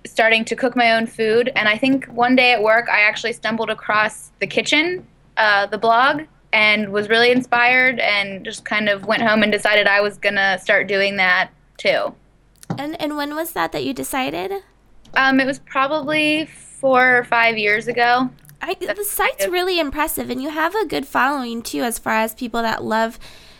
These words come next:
Speaker 2: to see what you're doing, what you're cooking up. But what's really cool is that, um, what you've spun is, was it the blog first, or was the food
Speaker 1: The
Speaker 2: tours?
Speaker 1: blog,
Speaker 2: Because
Speaker 1: the blog came first.
Speaker 2: Okay, 'cause that's what I thought was so cool. So,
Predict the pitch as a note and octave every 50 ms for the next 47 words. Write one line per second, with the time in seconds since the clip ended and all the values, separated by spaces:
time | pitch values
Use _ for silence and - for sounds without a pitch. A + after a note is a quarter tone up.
0 | - - - - C4 A#3+ - B3+ A#3+ A3+ B3 B3 A#3 A#3 A3 A3 C4 B3 A#3 A#3+
1 | A#3+ A#3 A3+ A#3 A3+ A#3 - - C4 - A#3+ A#3+ A#3+ C#4 D#4 D4+ - - D4 -
2 | C#4 D#4+ D#4+ - D4 C4+ C4 E4 G4 C5 C#5+ B4 - - - B3+ A3+ A3+ G#3+ A3
3 | A3 - - - - - - - - C#4 C4 C4 - C4 B3+ B3+ B3 B3 B3 -
4 | - - - - B3 B3 A#3+ A#3 A#3 A#3+ B3+ B3 B3+ - - - - - - _
5 | _ _ _ _ _ _ _ _ _ _ _ _ _ _ _ _ _ - A#3 A#3+
6 | D4 D#4 - C4 D4 D4 C4+ C#4+ - - - - - - - - - - - -
7 | - - D4 D4+ D4 - - D#4 - - - D4 C#4+ E4+ - - B3 C4+ B3+ A3
8 | C4+ C4+ D4 E4+ F#4+ - - - G#4 G#4+ A4+ A4 - - - - C#4 C4+ C4+ C4
9 | C4 C4 B3+ B3+ B3 - - C4+ C4+ - - C#4+ D4 - B3 A#3+ A#3+ G#3 A3 A3+
10 | A3+ A#3 B3+ B3 C#4+ A#3 A3+ A3+ - A3+ A3 - _ - A#3 B3 B3+ B3+ - C4+
11 | C4 B3+ C4 B3+ A3+ G#3+ F#3+ E3+ D#3+ G#3 - - - - C4+ C#4+ - E4 E4+ -
12 | D#4+ D#4 - G#4 A#4 - - G4 G4+ F#4+ F4 E4+ - - D#4+ D#4 D#4+ - - F#4
13 | E4+ - - C#4+ - - - D#4+ D#4+ D4+ D4+ - - F4 D4 B3 B3 - C4+ B3+
14 | B3+